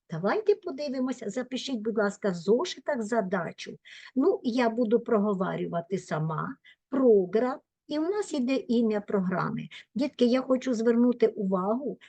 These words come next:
учні допускають помилку, якщо не роблять пропуск між словом «програм» і назвою програми. І обов'язково має бути дві крапочки. Дальше йде var,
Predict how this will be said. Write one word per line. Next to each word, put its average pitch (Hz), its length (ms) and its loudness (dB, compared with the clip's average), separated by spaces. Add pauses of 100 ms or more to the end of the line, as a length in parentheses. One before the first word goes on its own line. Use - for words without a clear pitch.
(140)
учні 247 380 0
допускають 214 800 0
помилку, 208 800 4
якщо 220 420 0
не 233 180 4
роблять 220 460 2
пропуск 226 720 -2
між 214 520 0
словом 196 720 2
«програм» 247 680 4 (260)
і 247 380 4
назвою 202 760 2
програми. 160 680 -2 (500)
І 269 120 4
обов'язково 247 840 4
має 220 260 2
бути 226 320 -2
дві 190 240 0
крапочки. - 800 -10 (580)
Дальше 277 460 2
йде 233 260 2
var, 185 520 2